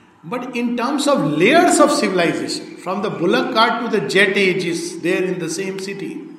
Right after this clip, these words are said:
It's not easy to manage this complexity. India has a past like no other country, and it's all alive. It's all alive within us.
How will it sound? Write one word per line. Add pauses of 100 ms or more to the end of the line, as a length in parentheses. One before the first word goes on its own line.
(840)
It's
not
easy
to
manage
this
complexity. (520)
India
has
a
past
like
no
other
country, (1300)
and
it's
all
alive. (540)
It's
all
alive
within
us.